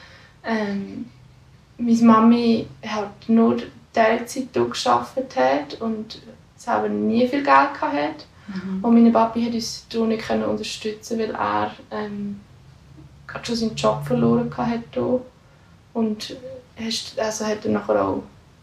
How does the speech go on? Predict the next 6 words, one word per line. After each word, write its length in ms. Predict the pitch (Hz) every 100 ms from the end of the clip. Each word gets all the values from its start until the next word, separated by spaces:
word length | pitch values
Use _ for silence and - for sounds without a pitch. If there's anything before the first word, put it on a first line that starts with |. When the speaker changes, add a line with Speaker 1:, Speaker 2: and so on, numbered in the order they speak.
| _ 233
Speaker 1:
hundert 200 | 214 -
Prozent 300 | - 214 -
I 140 | 233
V 180 | 233 247
bekommen. 520 | 240 233 - 247 262 - - - - - - - _ - _ _ _ _ _ -
Ja, 460 | 214 196 214 233